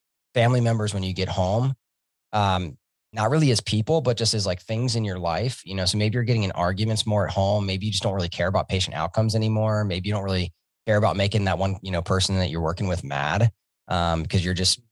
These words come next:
past it. You're just, you know, completely exhausted. And um, that depersonalization, that phenomenon that you don't really feel like you belong, whether you're at work or at home. Um, those are kind of two really big hallmarks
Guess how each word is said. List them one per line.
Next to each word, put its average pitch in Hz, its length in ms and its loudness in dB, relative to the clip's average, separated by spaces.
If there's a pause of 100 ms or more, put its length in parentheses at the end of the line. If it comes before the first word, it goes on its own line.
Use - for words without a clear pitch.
past - 340 -2
it. 107 80 0
You're 92 140 -4
just, 85 260 -2
you 76 120 -12
know, 73 300 -12
completely 90 580 0
exhausted. 87 800 0
And 87 500 -2 (420)
um, 85 440 0
that 101 200 0
depersonalization, 90 800 0
that 82 160 -2
phenomenon 90 640 0
that 82 120 0
you 87 80 -2
don't 90 160 -2
really 87 180 -2
feel 90 160 -2
like 90 160 0
you 78 80 -10
belong, 82 580 0
whether 82 220 -2
you're 80 180 -2
at 64 80 -8
work 80 280 -2
or 69 60 -4
at - 80 -4
home. 98 400 0 (480)
Um, 85 360 0
those 107 220 -4
are 135 40 0
kind 120 220 2
of 90 200 -2 (120)
two 113 220 2
really 98 240 2
big 87 180 -4
hallmarks 85 720 0